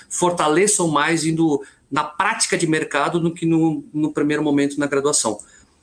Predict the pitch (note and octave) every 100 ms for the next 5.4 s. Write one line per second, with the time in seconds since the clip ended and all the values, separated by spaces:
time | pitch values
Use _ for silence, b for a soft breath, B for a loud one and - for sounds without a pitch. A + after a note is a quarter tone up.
0 | - E3+ E3 F3 E3 E3 C#3+ F3+ D#3+ A#2+
1 | - - - C3+ D3+ D#3+ E3 F3+ A#2 A#2
2 | - A2+ A#2+ B2 A#2 A#2 - D3+ D#3 B2
3 | B2 A2+ - - C#3+ A#2 A2+ - A#2+ C#3+
4 | D3 C#3+ C3 C3+ - C3+ C3+ - B2+ -
5 | B2+ C3 F#3+ G3